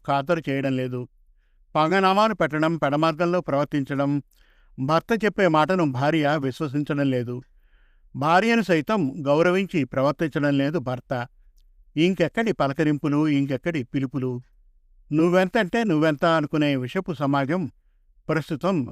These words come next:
రాజ్యం ఏలుతోంది. చాలా సంవత్సరాల క్రితం, సెల్ కొత్తగా వస్తున్న రోజుల నాటి మాట.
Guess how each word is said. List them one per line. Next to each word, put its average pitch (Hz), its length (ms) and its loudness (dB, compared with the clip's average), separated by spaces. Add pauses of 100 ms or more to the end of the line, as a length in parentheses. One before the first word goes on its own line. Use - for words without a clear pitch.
రాజ్యం 143 420 0
ఏలుతోంది. 131 680 -4 (720)
చాలా 170 320 2
సంవత్సరాల 185 440 0
క్రితం, 131 420 -6 (540)
సెల్ 220 280 2
కొత్తగా 196 460 0
వస్తున్న 165 460 0
రోజుల 151 340 0
నాటి 135 260 -2
మాట. 131 260 -4